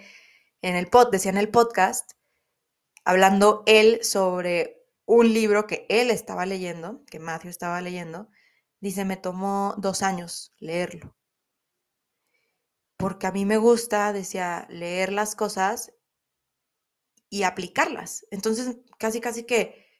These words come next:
leía un capítulo o dos, tres páginas y ¡wow! Era un mindfuck, era un mind blow muy cañón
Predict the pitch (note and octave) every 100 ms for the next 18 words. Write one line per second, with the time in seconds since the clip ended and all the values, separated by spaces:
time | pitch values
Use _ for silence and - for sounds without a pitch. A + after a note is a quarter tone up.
0 | _ _ - G3 G3+ A3 A3+ A#3+ A#3 A#3
1 | A3 A3+ A3 A#3+ A#3 A3 A3+ A3 F#3 F#3
2 | F#3+ G#3 G#3 A3 A3 G#3+ G#3+ G3+ G#3 A3+
3 | - G3 F#3 F3+ F#3+ G#3+ C#4 - C#4 A#3
4 | G3+ E3+ - - - A#3 B3 B3+ B3 B3
5 | B3+ B3+ A#3 B3+ A#3+ B3+ A#3+ A#3+ A#3+ A#3+
6 | A#3+ A#3 A#3+ A#3 A#3+ A#3 _ _ _ -
7 | A3 C4+ C#4 B3 G#3+ G#3+ C4 D4+